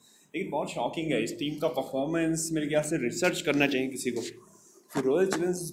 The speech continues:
Bangalore खेल क्यों नहीं पा रही है। देखा जाए तो टी ट्वेंटी की जो इंटरनेशनल सबसे बढ़िया टीम है उसके जितनी ही बढ़िया टीम है ये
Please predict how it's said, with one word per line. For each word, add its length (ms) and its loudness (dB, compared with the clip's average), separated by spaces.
Bangalore 680 2
खेल 360 2
क्यों 160 2
नहीं 200 4
पा 140 0
रही 160 2
है। 120 4
देखा 260 0
जाए 260 0
तो 220 0
टी 220 0
ट्वेंटी 260 -2
की 100 -4
जो 100 2
इंटरनेशनल 960 -2
सबसे 320 -4
बढ़िया 280 0
टीम 240 -4
है 60 -2
उसके 380 -2
जितनी 320 -2
ही 120 0
बढ़िया 300 0
टीम 240 -2
है 100 -2
ये 120 -6